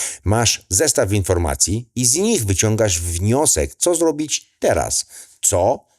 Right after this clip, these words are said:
połączyć z czym? Na przykład opracowanie algorytmu sprzedaży pewnej agencji marketingowej spowodowało, że zrozumieliśmy, że klienci najczęściej mają złe doświadczenia.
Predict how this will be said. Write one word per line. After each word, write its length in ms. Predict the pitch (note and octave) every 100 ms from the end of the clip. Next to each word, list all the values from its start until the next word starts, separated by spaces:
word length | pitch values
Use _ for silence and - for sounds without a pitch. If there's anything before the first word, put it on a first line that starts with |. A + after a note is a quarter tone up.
| _ -
połączyć 600 | F2 E2+ E2+ A2+ G#2+ - _
z 160 | - -
czym? 300 | A2 C#2 - _ _ _ _ _ _ _ - - - -
Na 80 | D2+
przykład 400 | - D#3 - - -
opracowanie 640 | F#2+ G2+ - G#2 D#3+ D#3
algorytmu 500 | G2+ F2 A#2+ - A2
sprzedaży 480 | - G2+ G#2 A2+ F2+
pewnej 280 | G2 E2 E2+
agencji 480 | E2+ E2 D#3 G3 -
marketingowej 760 | E2+ D#2 E2+ E2 F2 D2+ C#2+ A2
spowodowało, 680 | - G2+ E2+ E2 D3 G#3
że 140 | C#3 G#2+
zrozumieliśmy, 600 | G2 F#2+ F2+ B2+ C#3+ B2
że 140 | G#2
klienci 480 | G2 D#3 C4 A#3 A#2
najczęściej 680 | A2 A#2+ C4 A#3+ - C3+ C3+ - - -
mają 360 | B3 B3+ A3+ - -
złe 160 | E4+ E4
doświadczenia. 640 | E4+ - - C#2+ B1+ A#1+